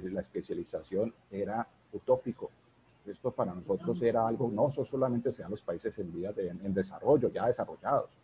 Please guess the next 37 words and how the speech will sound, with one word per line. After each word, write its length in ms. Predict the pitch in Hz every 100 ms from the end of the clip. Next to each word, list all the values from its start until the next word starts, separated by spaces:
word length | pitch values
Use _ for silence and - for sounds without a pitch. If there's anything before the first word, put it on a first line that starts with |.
| _ _ -
en 120 | 117
Europa 400 | 90 87 113 123
y 100 | 101
demás. 360 | 80 107 143 - _ _ _ _ _ _ -
Programas 460 | - 98 101 113 127
de 80 | 113
posconsumo 840 | 104 - 87 80 - 135 117 95 - -
en 100 | 95
el 80 | 90
tema 380 | 101 98 110 120
de 60 |
lo 180 | 104 95
que 100 | -
es 80 | 90
los 100 | 101
insecticidas, 720 | 113 95 - - 107 113 87
los 140 | -
aerosoles, 580 | 92 85 - 117 110 95 -
los 180 | 101 95
tubos 260 | - 107 110
fluorescentes, 760 | 104 90 - - 113 95 90 85 87
las 140 | -
pilas 360 | - 110 95 113
y 40 |
baterías, 720 | 95 87 87 92 123 95 87 _ - -
las 280 | 113 92 90
llantas, 540 | 107 123 117 92 82 _ _ _
las 100 | 117
baterías 420 | 104 95 98 101 107
de 80 |
plomo 460 | 95 95 98 104 98
ácido, 440 | 120 - 113 90 - _ -
los 160 | 113
computadores 760 | - 110 107 101 90 101 110 123
electrónicos, 720 | 95 - - 117 123 117 95 - _ _
todo 340 | - 165 185 190
eso 300 | 190 -